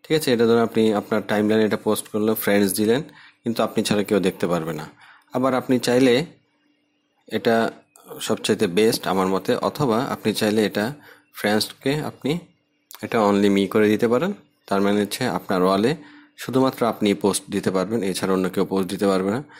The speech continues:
এবং who can see what other post on your timeline, এবং অন্যরা কে পোস্ট করেছে সেটাও আপনি ছাড়া কেউ দেখতে পারবে না।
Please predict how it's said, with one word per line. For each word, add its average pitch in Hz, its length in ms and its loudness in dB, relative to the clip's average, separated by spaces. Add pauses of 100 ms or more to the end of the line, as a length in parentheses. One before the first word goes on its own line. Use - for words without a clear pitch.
(340)
এবং 123 420 0
who 123 180 2
can 139 220 2
see 135 140 4
what 127 220 -2
other 127 440 0
post 127 240 0
on 113 60 2
your 107 200 2
timeline, 90 380 -2
এবং 117 260 0
অন্যরা 127 320 4
কে 127 280 0 (360)
পোস্ট 117 200 -4
করেছে 127 240 -2
সেটাও 131 340 0
আপনি 110 320 -2
ছাড়া 127 220 -4
কেউ 104 220 0
দেখতে 92 280 -4
পারবে 85 300 -4
না। 82 140 -10